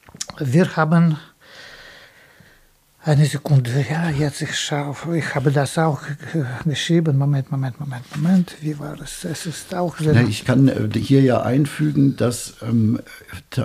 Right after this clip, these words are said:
Speaker 2: äh, Tarnopolski natürlich fliehen musste, weil er immer, ähm, Bürgerrechtsbewegungen gestärkt hat, mit ihnen im Austausch war, für sie gearbeitet hat, ähm,
Speaker 1: Ja.
Speaker 2: und immer für die Zivilgesellschaft gearbeitet hat und sich immer kritisch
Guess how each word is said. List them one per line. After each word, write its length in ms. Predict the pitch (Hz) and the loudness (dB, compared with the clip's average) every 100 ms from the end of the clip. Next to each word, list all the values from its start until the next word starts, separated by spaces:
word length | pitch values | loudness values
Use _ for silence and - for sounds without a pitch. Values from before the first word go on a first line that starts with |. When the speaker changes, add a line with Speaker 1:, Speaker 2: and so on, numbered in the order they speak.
| - | -4
Speaker 2:
äh, 140 | 107 107 | -8 -4
Tarnopolski 840 | 113 110 113 107 117 123 - 117 | 0 2 2 2 0 -2 -4 0
natürlich 540 | 110 - 127 127 120 | 0 0 0 0 -2
fliehen 420 | - 123 123 123 | -2 2 4 6
musste, 400 | 127 135 - 127 | 4 0 -2 -2
weil 220 | 104 104 92 | 2 2 2
er 240 | 113 - | -2 0
immer, 420 | 131 147 147 - | 2 4 2 0
ähm, 320 | 117 113 101 - | 0 0 0 -2
Bürgerrechtsbewegungen 1300 | 123 123 123 110 107 - - 107 107 98 101 101 95 - - - | 0 0 0 0 -2 -4 -6 -2 -2 0 0 0 -2 -10 -20 -6
gestärkt 480 | 101 - 117 127 - | -4 -2 0 0 -2
hat, 160 | 123 117 | -4 -2
mit 160 | 107 | -2
ihnen 160 | 110 107 | 0 0
im 140 | 98 | 0
Austausch 560 | 107 135 143 120 113 117 | 0 -2 -2 -2 -2 -2
war, 160 | 117 | -2
für 240 | 107 - 104 | -2 -4 -4
sie 160 | 104 | -4
gearbeitet 760 | 92 - 120 131 123 127 131 120 | -4 -2 0 0 -2 -2 -4 -2
hat, 140 | 127 - - - - - - 113 | -4 -4 -18 -18 -18 -20 -8 0
ähm, 400 | 110 113 110 - | 4 4 4 0
Speaker 1:
Ja. 40 | - | -2
Speaker 2:
und 460 | 117 117 110 - - _ | 2 2 0 -12 -18 _
immer 260 | - 135 139 | 2 4 6
für 140 | 135 | 4
die 120 | 120 101 | -2 -2
Zivilgesellschaft 1040 | - 113 123 120 104 107 113 107 95 - | -2 2 2 2 0 0 0 -2 -4 -4
gearbeitet 720 | - 90 107 117 110 - - | -4 -2 0 -2 -2 -6 -4
hat 240 | 135 - - - - _ - | -6 -6 -20 -20 -20 _ -4
und 480 | 113 113 110 - - | 2 2 0 -10 -8
sich 320 | 104 110 107 | -6 -4 -4
immer 240 | 123 123 123 | 2 2 2
kritisch 720 | - 113 110 120 107 - | -2 -4 -2 -2 -2 -4